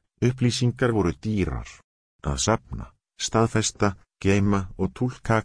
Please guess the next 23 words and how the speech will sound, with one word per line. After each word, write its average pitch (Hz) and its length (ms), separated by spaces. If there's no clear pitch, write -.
gögn 101 340
krafðist 113 580
mikils 117 600
mannlegs 120 560
vinnuafli. 69 720
Af 85 220
þeim 92 180
sökum 95 400
var 92 200
persónusniðsgerð 120 1160
sértæk, 120 640
tímabundin 92 920
og 104 200
bundin. 64 400
Hún 101 160
beindist 98 640
að 95 240
elítum, 90 480
andofsmönnum 104 880
eða 90 280
stefnumótandi 101 1000
mikilvægum 98 640
hópum, 117 480